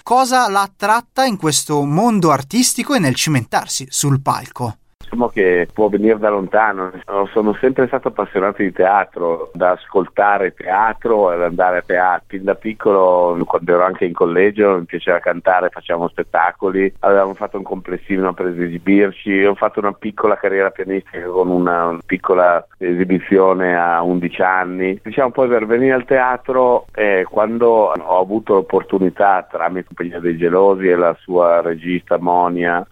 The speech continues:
Speaker 2: di venire in contatto concretamente col teatro, ho verificato, diciamo, che la passione che mi portava verso questa forma d'arte mi appassionava non solo come uditore, ma anche come protagonista.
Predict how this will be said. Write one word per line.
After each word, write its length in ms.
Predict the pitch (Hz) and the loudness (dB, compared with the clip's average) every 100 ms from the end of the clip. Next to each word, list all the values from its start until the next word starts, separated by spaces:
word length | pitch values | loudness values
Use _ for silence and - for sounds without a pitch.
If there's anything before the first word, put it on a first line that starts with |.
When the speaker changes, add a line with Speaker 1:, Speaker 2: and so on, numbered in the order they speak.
| - | -6
Speaker 2:
di 220 | 101 104 | 2 2
venire 380 | 98 101 110 113 | 4 2 2 2
in 40 | |
contatto 520 | 107 104 92 104 110 | 2 0 0 -2 -4
concretamente 840 | - 107 104 - 101 101 101 101 98 | -4 -4 -2 -2 0 0 -2 -2 0
col 160 | 95 90 | 0 0
teatro, 800 | 104 101 90 87 104 110 117 - | 2 2 2 -2 -2 0 0 0
ho 80 | |
verificato, 760 | 120 127 120 123 - 127 131 131 | 0 0 0 -6 -2 -2 -2 -6
diciamo, 480 | 107 - 110 113 110 | -8 -2 -2 0 -2
che 240 | 110 101 - | 0 -2 -2
la 140 | 87 | -4
passione 440 | 92 - 110 120 | -4 -2 0 0
che 100 | 120 | 0
mi 120 | 110 98 | 0 0
portava 480 | 101 - 107 107 | -2 0 0 2
verso 300 | 104 95 - | 0 -2 -2
questa 260 | 92 92 95 | -6 -4 -2
forma 320 | 110 98 98 | 0 0 2
d'arte 600 | 98 104 110 - 120 113 113 | 2 0 -2 0 4 4 2
mi 100 | 104 | 0
appassionava 640 | 101 110 - 110 117 117 | 0 -4 0 0 2 0
non 220 | 110 113 | 0 -2
solo 300 | 110 113 110 | 0 0 0
come 220 | - 98 98 | -2 0 0
uditore, 520 | 92 95 107 104 107 | 0 -2 2 2 2
ma 120 | 95 | -2
anche 280 | 87 - 90 | -2 0 0
come 240 | - 90 | 0 -4
protagonista. 880 | 85 85 85 80 85 85 76 80 85 | -4 -4 -2 -2 -2 -4 -2 -2 -2